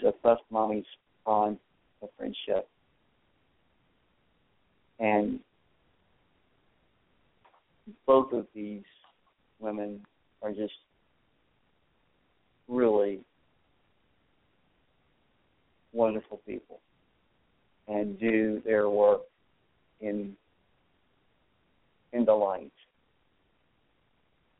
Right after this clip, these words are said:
and, and, and care about their kids a lot. And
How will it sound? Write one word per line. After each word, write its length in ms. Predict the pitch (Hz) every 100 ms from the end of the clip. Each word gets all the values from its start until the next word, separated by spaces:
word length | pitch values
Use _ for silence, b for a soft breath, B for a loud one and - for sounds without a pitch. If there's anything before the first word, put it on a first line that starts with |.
| _ _
and, 160 | 107 98 -
and, 320 | 104 107 87 _ 107
and 160 | 101 - -
care 380 | 110 104 101 - _ _
about 300 | 95 95 85 - _ _ _
their 120 | 104 -
kids 200 | 104 - -
a 40 |
lot. 360 | 104 95 92 - _ _ _ _ _ _ _ _ _ _ _ _ _ _ _ _ _ _ _
And 460 | 101 101 101 95